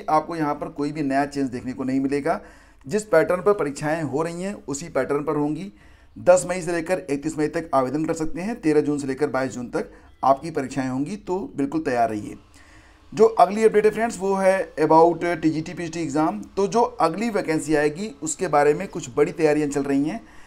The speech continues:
यहाँ पर फ्रेंड्स, जानकारी ये प्राप्त हो रही है कि टीजीटी और पीजीटी में जो वेटेज है,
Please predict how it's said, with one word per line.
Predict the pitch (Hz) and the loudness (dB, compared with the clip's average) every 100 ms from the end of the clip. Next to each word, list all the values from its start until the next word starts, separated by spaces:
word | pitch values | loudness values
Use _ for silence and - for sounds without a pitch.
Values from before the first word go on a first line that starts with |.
| - - | -20 -2
यहाँ | 151 180 | 4 6
पर | 202 | 4
फ्रेंड्स, | 220 226 214 | 2 0 0
जानकारी | 156 156 165 185 | 2 2 2 -2
ये | 175 | -4
प्राप्त | 180 165 160 | 0 0 2
हो | 156 | 2
रही | 160 | 2
है | 190 | -2
कि | - 226 233 - - - - - - | -6 -6 -6 -12 -20 -20 -20 -14 -8
टीजीटी | 180 165 190 247 | -6 -6 -4 -4
और | - 180 | 4 6
पीजीटी | 185 160 156 170 160 | 6 2 -6 -4 -4
में | 117 - - - - - | -4 -6 -16 -20 -20 -16
जो | 139 120 214 240 240 - 135 120 | -14 0 4 6 4 -4 -6 0
वेटेज | 175 185 247 226 | 0 2 0 0
है, | 127 107 | -2 -4